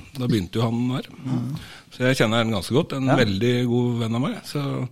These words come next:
Speaker 1: det var litt kjipt.
Speaker 2: Ja.
Speaker 1: Eh, og så er det jo sånn, han har vært der i ti sesonger, så da er det jo greit å prøve noe nytt hvis
Speaker 2: Ja.
Speaker 1: man føler for det. Og, og Verdalen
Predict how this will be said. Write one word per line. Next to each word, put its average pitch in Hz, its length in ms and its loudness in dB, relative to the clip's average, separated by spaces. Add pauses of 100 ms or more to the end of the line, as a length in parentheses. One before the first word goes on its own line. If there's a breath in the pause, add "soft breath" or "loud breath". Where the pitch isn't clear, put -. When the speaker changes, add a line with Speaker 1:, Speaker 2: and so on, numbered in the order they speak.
(420 soft breath)
Speaker 1:
det 139 100 0
var 185 120 2
litt - 360 -2
kjipt. - 600 0
Speaker 2:
Ja. 139 140 4 (180)
Speaker 1:
Eh, 143 680 -2
og 127 80 -4
så 117 140 -4
er 104 60 0
det 117 120 2
jo 113 100 -2
sånn, 110 120 0
han 110 260 -2
har 107 160 -2
vært - 100 -16
der 117 200 -2
i 107 160 -4
ti 110 160 -2
sesonger, 117 420 0
så 120 460 -4 (1120 soft breath)
da 110 360 -4 (800 soft breath)
er 107 60 -8
det 110 160 -4
jo 104 60 -4
greit 101 200 -4
å 110 80 -4
prøve 104 160 0
noe 107 120 2
nytt 117 240 -2
hvis 104 180 0
Speaker 2:
Ja. - 20 -6
Speaker 1:
man 113 160 0
føler 101 240 -2
for 113 140 -2
det. 117 160 -2
Og, 113 300 -6 (1120 loud breath)
og 107 360 -20
Verdalen 101 420 -2